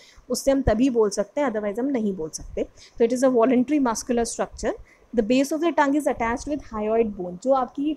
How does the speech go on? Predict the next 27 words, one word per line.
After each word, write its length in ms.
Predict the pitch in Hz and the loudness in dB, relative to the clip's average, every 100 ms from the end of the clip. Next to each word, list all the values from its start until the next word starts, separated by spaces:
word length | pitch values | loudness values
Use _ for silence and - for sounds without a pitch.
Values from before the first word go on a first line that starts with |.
| - | -2
टंग 240 | 240 247 | 0 0
का 420 | 254 294 294 302 302 _ - - | -2 -4 -4 -6 -8 _ -6 -4
base 340 | 202 240 269 - | 0 2 2 0
है, 80 | |
मतलब 300 | 202 208 233 208 - | -2 -2 -2 -6 -8
आपकी 240 | 196 196 247 | -8 -4 0
टंग 220 | 240 240 | 2 2
जहाँ 120 | 240 | 0
से 120 | 277 | -2
शुरू 300 | 254 262 269 | -2 0 2
हो 160 | 311 202 | 2 0
रही 180 | 185 175 | -2 -6
है, 100 | - - - - 277 | -8 -12 -18 -4 0
वो 100 | 302 | 2
hyoid 540 | 285 247 269 294 226 | 4 6 6 4 2
bone, 200 | 196 190 | -2 0
एक 140 | 247 254 | -2 -2
hyoid 320 | 247 202 220 | 0 2 2
bone 280 | 208 202 240 | 2 0 2
होती 240 | 208 208 | -2 -4
है, 60 | 233 | -4
ये 100 | 196 | -2
भी 160 | 214 | 0
मैंने 180 | 247 233 | -2 -2
आपको 220 | 208 - | -4 -2
बताया 320 | 190 185 170 170 | -4 -4 -4 -4
है, 160 | 240 | -6